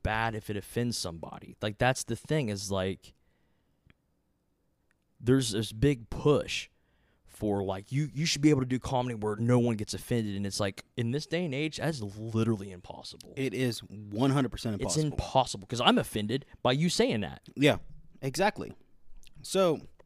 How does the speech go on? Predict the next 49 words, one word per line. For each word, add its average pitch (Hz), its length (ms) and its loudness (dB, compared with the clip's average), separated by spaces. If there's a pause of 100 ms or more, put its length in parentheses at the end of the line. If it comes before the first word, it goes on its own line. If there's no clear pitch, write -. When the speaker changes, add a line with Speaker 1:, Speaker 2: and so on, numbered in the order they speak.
(1200)
Speaker 2:
we've 165 140 -2
been 180 100 2
talking 135 280 2
about 107 200 -2
this 110 140 0
for 104 140 -4
a 92 60 -2
while 92 360 -8 (340)
'cause 147 240 -2
the 143 140 4
push 185 240 2
has 135 80 -2
been 120 180 2
growing 113 320 2
and 101 80 -4
growing 104 240 0
and 98 100 -4
growing 95 220 -8
and 95 100 -6
growing 160 200 6
Speaker 1:
In 139 60 8
Speaker 2:
because 127 300 6
Speaker 1:
Ohio 131 260 6
Speaker 2:
they've 117 80 6
Speaker 1:
for 110 40 2
Speaker 2:
bailed 143 240 6
Speaker 1:
some 131 100 6
Speaker 2:
off 110 160 4
of 117 140 4
Speaker 1:
weird 104 300 -4
fucking 107 260 0
Speaker 2:
yeah, 95 240 2 (600)
they've 139 240 -4
bailed 196 280 6
off 143 340 6
of, 107 500 0 (400)
of 117 320 2 (400)
Music 147 500 6
a 170 100 4
Hair, 180 400 4 (400)
Speaker 1:
Yeah. 92 180 -4
Speaker 2:
and 135 100 0
they've 123 120 0
started 135 220 6
to 117 80 4
attack 110 300 0
the 104 80 -6
comedy 98 340 2
scene. 87 320 -10